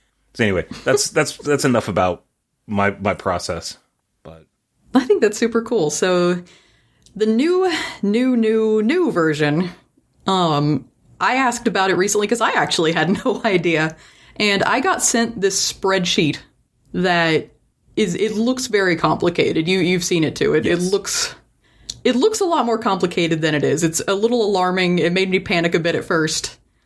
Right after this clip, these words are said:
Speaker 2: but then Jonah kept telling me, "Just read it." <laughs>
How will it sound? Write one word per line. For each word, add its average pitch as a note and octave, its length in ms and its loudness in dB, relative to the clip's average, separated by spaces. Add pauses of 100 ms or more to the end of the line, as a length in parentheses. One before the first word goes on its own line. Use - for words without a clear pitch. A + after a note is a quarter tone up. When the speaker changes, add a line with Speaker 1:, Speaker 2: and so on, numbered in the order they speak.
(180)
Speaker 2:
but F3 160 0
then E3 560 2 (180)
Jonah G3+ 300 0
kept G#3 240 -2
telling F#3 240 2
me, E3 140 2 (100)
"Just A#3+ 220 -2
read F3+ 320 0
it." - 180 -4 (400)
<laughs> - 80 -2